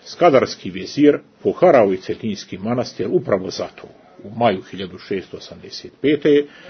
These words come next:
da bi slomio otpor Crnogoraca protiv turskih okupacionih vlasti. Mleci nijesu ukazali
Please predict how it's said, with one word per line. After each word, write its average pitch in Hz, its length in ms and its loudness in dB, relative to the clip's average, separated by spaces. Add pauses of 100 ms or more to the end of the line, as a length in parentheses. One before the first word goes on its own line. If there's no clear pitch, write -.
(420)
da 139 120 8
bi 151 240 4 (160)
slomio 143 540 4
otpor 123 420 4 (540)
Crnogoraca 131 880 4 (440)
protiv 131 340 2 (800)
turskih 131 480 2
okupacionih 107 840 2
vlasti. - 460 -16 (1800)
Mleci 185 460 4
nijesu 202 420 2
ukazali 110 560 0